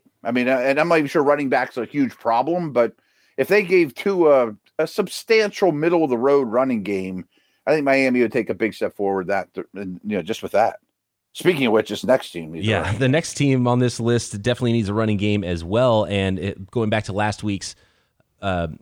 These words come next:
Speaker 2: mock draft, Matt, that you put out there, you had the Pittsburgh Steelers coming in at number twelve here, drafting a first-round running back.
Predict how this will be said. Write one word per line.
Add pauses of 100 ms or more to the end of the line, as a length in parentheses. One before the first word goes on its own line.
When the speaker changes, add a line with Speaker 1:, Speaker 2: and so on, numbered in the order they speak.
(180)
Speaker 2:
mock
draft,
Matt,
that
you
put
out
there,
you
had
the
Pittsburgh
Steelers
coming
in
at
number
twelve
here,
drafting
a
first-round
running
back.